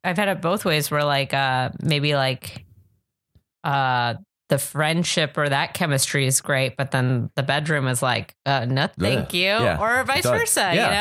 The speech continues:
Speaker 1: know, like, and it's like in a perfect world, you would love passion in both aspects of
Speaker 2: You
Speaker 1: the
Speaker 2: have to have a
Speaker 1: relationship.
Speaker 2: balance with
Speaker 1: Yeah.
Speaker 2: both because
Speaker 1: Mm-hmm.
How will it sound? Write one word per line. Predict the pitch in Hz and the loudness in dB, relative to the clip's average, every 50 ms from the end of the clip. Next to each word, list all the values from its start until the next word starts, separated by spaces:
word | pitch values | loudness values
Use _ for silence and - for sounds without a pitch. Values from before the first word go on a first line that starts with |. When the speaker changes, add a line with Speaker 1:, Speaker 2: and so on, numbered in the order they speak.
| 220 | 0
Speaker 1:
know, | 247 269 | 0 0
like, | 247 233 220 208 - | 0 0 0 0 -2
and | 196 196 196 190 190 185 165 - - - 117 | -2 0 0 0 0 0 -2 -2 -4 -2 -2
it's | 110 170 196 - - | 0 0 0 0 0
like | 202 180 165 160 185 | 0 0 0 0 0
in | 170 170 | 0 0
a | 175 156 | 0 0
perfect | - 202 180 - 196 151 - | 0 -2 -2 -2 -2 -4 -2
world, | 180 180 190 180 160 | -2 -2 -2 0 0
you | 160 151 151 147 | -2 -2 0 0
would | 143 151 165 147 156 | 0 -2 -2 0 0
love | 147 143 143 156 156 - _ _ _ _ _ _ _ _ _ _ _ _ _ - | 0 0 0 -2 -6 -12 _ _ _ _ _ _ _ _ _ _ _ _ _ -6
passion | - 147 143 139 - - 147 139 | -4 -2 -2 -2 -2 -2 0 2
in | 139 135 135 127 - | 2 2 0 -2 -2
both | - 143 135 139 - | -2 0 0 0 0
aspects | - - 127 - - - - 69 71 - - | -2 -2 0 -2 0 0 0 0 2 0 2
of | - - 82 - - | 2 2 0 0 -2
Speaker 2:
You | 107 104 | -2 0
Speaker 1:
the | 110 | 2
Speaker 2:
have | 113 147 | 2 2
to | 170 | 2
have | 180 113 | 2 2
a | 110 98 90 | 2 2 2
Speaker 1:
relationship. | 82 76 - | 0 0 0
Speaker 2:
balance | - 85 85 87 87 85 78 - - - - - - | 0 0 0 2 0 0 -2 -2 -2 0 0 0 -2
with | - 123 | -2 0
Speaker 1:
Yeah. | 196 202 180 147 135 131 | 0 2 2 2 0 0
Speaker 2:
both | 143 147 151 | 0 -2 -2
because | - 165 - - - 170 160 156 156 | -2 -2 0 2 2 2 2 2 0
Speaker 1:
Mm-hmm. | - - | -2 -6